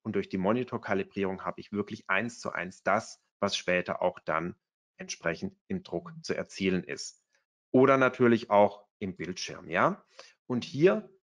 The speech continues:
vielleicht einfach noch ein ganz wichtiger Hinweis. Ich habe Ihnen jetzt gerade gezeigt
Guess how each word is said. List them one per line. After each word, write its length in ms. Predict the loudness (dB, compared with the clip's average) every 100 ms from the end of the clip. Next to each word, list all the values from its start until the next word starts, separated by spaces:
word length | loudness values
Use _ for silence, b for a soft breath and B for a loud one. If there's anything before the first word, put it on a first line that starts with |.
| _
vielleicht 320 | 2 2 2
einfach 340 | -2 -2 -6
noch 260 | -4 -4 -2
ein 220 | -8 -2
ganz 520 | -2 -2 -4 -12 -20 _
wichtiger 480 | -2 -2 -4 -6 -4
Hinweis. 640 | -2 0 2 4 2 0
Ich 160 | -2 -2
habe 160 | -2
Ihnen 140 | 0 2
jetzt 200 | 0 0
gerade 280 | 0 0 -2
gezeigt 520 | -4 0 2 2